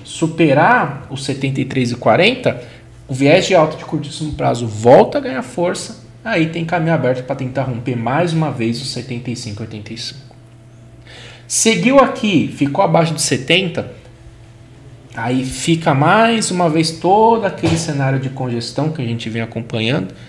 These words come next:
o papel aqui, né, em outubro, e aí vamos ver o que vai acontecer, porque aí fica num processo de indefinição,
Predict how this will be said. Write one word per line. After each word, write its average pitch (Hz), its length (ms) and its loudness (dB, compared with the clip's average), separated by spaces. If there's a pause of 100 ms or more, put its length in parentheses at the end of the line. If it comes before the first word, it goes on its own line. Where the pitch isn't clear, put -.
(260)
o - 80 -14
papel 113 480 0
aqui, 151 320 0
né, 147 300 -2 (160)
em 113 120 -4
outubro, 170 580 0 (600)
e 220 520 -2 (760)
aí 160 220 4
vamos 175 220 4
ver 160 80 6
o 160 40 4
que 160 120 -8
vai 170 160 2
acontecer, 170 380 -2
porque - 260 -8
aí 226 60 -2
fica 233 260 -2
num 220 100 -2
processo 196 360 0
de 190 60 2
indefinição, 180 760 0